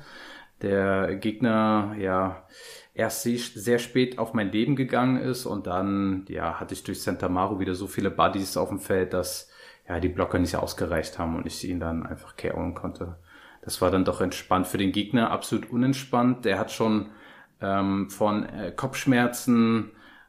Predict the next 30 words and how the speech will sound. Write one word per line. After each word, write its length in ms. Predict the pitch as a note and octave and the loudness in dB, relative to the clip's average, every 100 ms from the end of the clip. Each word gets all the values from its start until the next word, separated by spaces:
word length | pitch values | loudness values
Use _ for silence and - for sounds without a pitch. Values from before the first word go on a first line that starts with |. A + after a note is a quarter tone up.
| _ _ _ _ | _ _ _ _
geredet, 880 | A#2+ A2 A#2 G#2+ A2+ B2 A#2 A2 G#2+ | -10 -2 0 4 6 6 6 4 2
äh, 160 | A#2+ A#2 | 0 -2
vom, 380 | - A2 G#2+ G#2 | 0 0 2 0
vom 260 | A2 G#2 | 0 2
Mirror 300 | G#2+ A#2 A#2 | 2 2 2
Game 280 | A2+ G#2+ G#2 | 2 2 2
davor. 520 | G#2 G2 - A2+ B2+ C3+ | 0 -4 -2 0 2 2
Also 200 | G2+ G2+ | 0 -2
er 100 | F#2+ | -4
hatte 220 | G#2 G#2 | -2 -2
ein 140 | G2+ G2 | 0 0
Mirror 480 | G#2+ A2 G#2 G#2+ | 0 0 -2 -6
Rebecca 380 | G2 - G#2+ C3+ | -6 -4 -4 -2
gehabt 420 | A#2 A2+ A2+ - | -2 -2 -4 -4
und 100 | G2+ | -4
hat 140 | F#2+ - | -4 -4
gemeint, 320 | G2+ F#2+ F#2+ | -2 0 -2
wie 80 | G2 | -4
painful 420 | - A2+ A#2+ B2+ | -2 0 0 0
das 240 | A2+ - | 0 -2
war 320 | A2 G#2+ G#2 E2+ | 0 2 2 0
und, 380 | F#2+ F#2+ F#2+ | -2 -2 -2
ähm, 360 | F#2+ F2+ F2+ F2+ | -2 -2 0 0
war 140 | F2 | 0
schon 240 | G2 A2+ G2 | -2 -2 -2
irgendwie 300 | G2 G2 F#2+ | -2 -2 0
nervlich 400 | F#2+ F#2+ - - | 0 -2 -8 -6
voll 160 | A#2 | -2
am 100 | F#2+ | -2
Ende. 460 | F2 G#2+ G#2+ A#2+ C3 | 0 0 0 0 -4